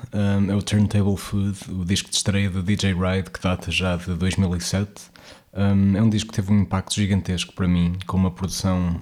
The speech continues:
anos à frente do que se fazia à época em Portugal. O Ride teve,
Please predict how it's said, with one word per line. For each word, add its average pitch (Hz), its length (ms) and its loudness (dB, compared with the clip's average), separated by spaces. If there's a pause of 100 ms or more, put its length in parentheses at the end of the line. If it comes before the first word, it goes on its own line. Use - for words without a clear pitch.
anos 98 360 2
à 92 100 0
frente 87 460 -2
do - 100 -10
que - 100 -10
se - 80 -8
fazia 90 300 -2
à 87 40 2
época 87 560 -4
em 82 160 -2
Portugal. 95 480 -4 (600)
O 98 120 0
Ride 101 280 2
teve, 92 260 -4